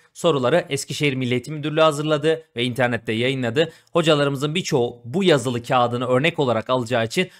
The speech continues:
lütfen dikkatli bir şekilde dinlemenizi tavsiye ediyorum. Coğrafya videomuz da yayında olacak. O videomuzu da kaçırmamak için ve bana destek olmak için videolarımı beğenip paylaşabilir, abone olup bildirimleri açabilirsiniz. Hadi sözü daha fazla uzatmayalım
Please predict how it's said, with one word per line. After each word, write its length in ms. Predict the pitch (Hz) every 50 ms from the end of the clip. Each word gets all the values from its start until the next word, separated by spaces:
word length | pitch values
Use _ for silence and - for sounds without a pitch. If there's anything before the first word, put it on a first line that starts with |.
| _ _
lütfen 380 | 135 139 135 - 117 98 98 101
dikkatli 400 | 131 127 - 143 139 - - 156
bir 60 | 135
şekilde 420 | - - 123 - - 113 113 110 123
dinlemenizi 580 | 135 139 127 117 113 110 107 120 165 165 170 - _ _ _
tavsiye 440 | - 143 120 113 104 - 117 110 120
ediyorum. 360 | 139 143 147 139 165 170 - - _ _ -
Coğrafya 440 | 165 175 185 196 185 - 190 175 151
videomuz 380 | 165 151 165 156 160 143 135
da 80 | 151 147
yayında 280 | 147 139 143 139 135
olacak. 340 | 135 131 127 123 165 175 - -
O 160 | 165 160 135
videomuzu 360 | 135 120 131 120 117 110 104
da 60 | 120
kaçırmamak 540 | - - 143 - - 143 135 117 110 113 -
için 300 | - - 175 180 180 - _ _ -
ve 100 | - 120
bana 240 | 135 147 202 220 185
destek 320 | 175 - - 151 131 -
olmak 240 | 127 113 110 98 -
için 180 | - - 104 117
videolarımı 520 | 147 143 156 143 131 123 117 110 107 104
beğenip 320 | 135 127 117 120 104 - -
paylaşabilir, 680 | - 180 202 190 165 - 170 135 127 120 151 147 - - _ _ _ _
abone 320 | - 190 202 190 160 143
olup 220 | 131 117 113 113 120
bildirimleri 460 | 175 156 127 113 107 95 90 85 -
açabilirsiniz. 760 | 98 117 - 170 160 156 156 151 - - 143 - - - - _ _ _ _
Hadi 220 | - 214 214 180 160
sözü 260 | - 175 151 135 139
daha 120 | 143 123
fazla 240 | - 135 113 101 107
uzatmayalım 640 | 127 139 165 185 180 - 180 175 160 156 175 175